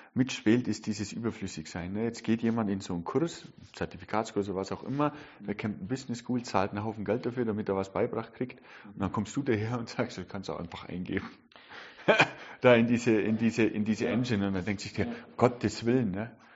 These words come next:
Speaker 2: Ja.
Speaker 1: Was, was passiert denn jetzt grad hier? Ich, ich, ich denk, ich mach was Gutes, was mich auszeichnet, lerne was ganz
Speaker 2: Ja.
Speaker 1: total Kompliziertes und krieg gleich mal beibracht, dass das aber sowieso alles Pillepalle ist für die K Is, die da kommen.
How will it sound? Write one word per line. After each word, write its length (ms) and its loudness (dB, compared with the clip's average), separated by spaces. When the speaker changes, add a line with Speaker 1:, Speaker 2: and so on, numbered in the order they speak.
Speaker 2:
Ja. 100 -10
Speaker 1:
Was, 160 -2
was 160 2
passiert 360 0
denn 80 -2
jetzt 180 -4
grad 220 -2
hier? 240 -4
Ich, 240 -6
ich, 320 -10
ich 180 -4
denk, 240 6
ich 60 0
mach 240 4
was 320 2
Gutes, 360 4
was 180 4
mich 120 0
auszeichnet, 600 4
lerne 160 4
was 180 4
ganz 420 -2
Speaker 2:
Ja. 100 -4
Speaker 1:
total 220 10
Kompliziertes 680 0
und 440 -2
krieg 240 -4
gleich 120 8
mal 140 6
beibracht, 460 8
dass 160 0
das 100 -4
aber 200 2
sowieso 320 -2
alles 280 -2
Pillepalle 540 -6
ist 100 -8
für 160 -6
die 100 -6
K 180 -6
Is, 200 -8
die 120 -8
da 120 -6
kommen. 380 -12